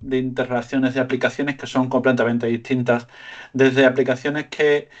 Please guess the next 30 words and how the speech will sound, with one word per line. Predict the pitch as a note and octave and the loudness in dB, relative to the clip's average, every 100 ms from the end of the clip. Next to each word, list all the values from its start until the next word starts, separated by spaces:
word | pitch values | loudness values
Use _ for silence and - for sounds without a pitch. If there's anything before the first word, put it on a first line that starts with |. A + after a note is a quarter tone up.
| _ | _
te | - | 2
ayudan | B2+ C#3+ C#3+ C#3 B2+ C3 B2+ | 2 2 2 0 0 -6 -6
a | C#3+ C3+ C3 C3 D3 | -2 2 0 0 -4
hacer | C3 - C#3+ | -6 -2 0
una | C3+ B2+ | 2 4
tarea | B2+ C#3 C3+ C3+ | 4 6 6 4
y | |
hay | C#3 | 0
otra | C3+ C3+ | 0 -2
aplicación | C3+ B2+ C3+ C3+ | -2 -4 -4 -4
que | C3 | -4
te | A#2+ | -2
ayuda | C3+ C3+ | 2 0
a | |
hacer | B2+ B2+ | 0 0
otra, | C3+ - | 0 2
a | C3 D3+ D3+ | 2 4 2
revolucionar. | E3+ D3+ C3+ B2 C3 C3 | 2 -2 -4 -6 -10 -8
La, | C3 - | -12 -4
la, | C#3 C#3 | -4 -4
la | D3 C#3+ | -6 -4
nube | G3 B3 - _ _ - | 0 0 -2 _ _ -20
y | - C#3 | -18 -8
Office | D#3+ F#3 | -8 -8
trescientos | - G#3+ | -8 -6
sesenta | G3 | -6
y | F#3+ | -6
cinco | F#3 | -6
en | F3 | -2
particular | E3+ - D3+ D#3+ A#3 | -4 -4 0 0 0